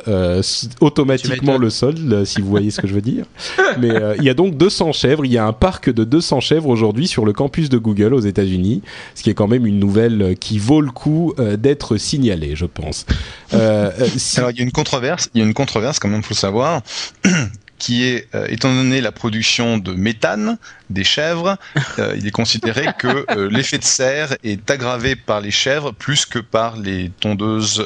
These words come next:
Speaker 3: euh, qui étaient, euh, des tondeuses, euh, à...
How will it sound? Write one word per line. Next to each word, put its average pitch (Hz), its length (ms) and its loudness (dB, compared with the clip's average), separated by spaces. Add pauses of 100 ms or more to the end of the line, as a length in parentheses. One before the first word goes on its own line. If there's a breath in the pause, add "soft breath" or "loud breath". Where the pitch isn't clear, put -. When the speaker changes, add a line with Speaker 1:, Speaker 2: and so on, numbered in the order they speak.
Speaker 3:
euh, 98 160 -4
qui 101 100 -6
étaient, 92 200 -8 (220)
euh, 95 60 -8
des 92 120 -4
tondeuses, 92 760 -2
euh, 92 340 -6 (720 loud breath)
à... 87 840 -4